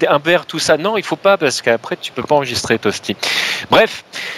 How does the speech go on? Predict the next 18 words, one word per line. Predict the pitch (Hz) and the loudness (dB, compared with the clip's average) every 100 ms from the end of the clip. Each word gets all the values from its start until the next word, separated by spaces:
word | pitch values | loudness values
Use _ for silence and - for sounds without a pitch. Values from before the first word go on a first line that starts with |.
| - 131 | 0 4
euh, | 131 139 | 6 6
on | 165 | 4
m'a | 202 | 2
posé | 214 214 240 | 2 2 2
la | 220 | 2
question | 202 - 240 220 | 0 0 0 2
de | 151 151 | 2 2
savoir | 175 160 196 214 | 2 2 4 4
si, | - - - 180 185 175 | 2 -2 -2 -2 2 4
euh, | 135 123 | 6 4
Yuri | 131 175 175 202 139 | 0 -2 0 2 2
Tchekhov | - 180 - 196 165 113 - - - | 2 0 2 0 2 -4 -6 -8 0
é-, | 139 151 | 2 4
était | 156 170 | 4 2
bien | 143 147 202 196 | 2 2 2 2
le | 143 | 0
vrai | 135 - 170 | -2 2 2
nom | 147 147 165 | 2 -2 -4